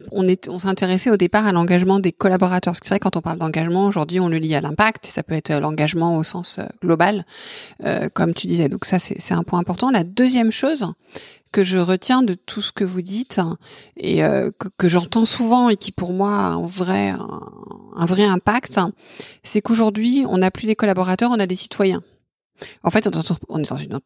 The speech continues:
dans une société beaucoup plus ouverte, beaucoup plus connectée. Euh,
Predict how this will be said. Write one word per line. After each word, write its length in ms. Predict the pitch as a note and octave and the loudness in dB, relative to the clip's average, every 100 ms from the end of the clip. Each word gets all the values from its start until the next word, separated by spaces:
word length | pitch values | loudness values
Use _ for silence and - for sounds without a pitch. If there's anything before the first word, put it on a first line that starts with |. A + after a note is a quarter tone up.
| - | -8
dans 100 | D3+ | -8
une 240 | D3+ D3 | -6 -6
société 460 | - F#3 - F3+ G3+ | 0 2 2 2 2
beaucoup 240 | F3+ - | 0 -4
plus 260 | - E3+ E3+ | -10 -8 -4
ouverte, 320 | E3+ A3 B3 | 0 2 0
beaucoup 220 | F3 - | -4 -8
plus 140 | - - | -12 -4
connectée. 680 | - F#3 F3+ - - F4 _ _ - - - - | 2 2 2 -2 -2 -2 _ _ -20 -20 -20 -6
Euh, 640 | F3 E3 F3 - - - | -2 0 0 0 -2 -4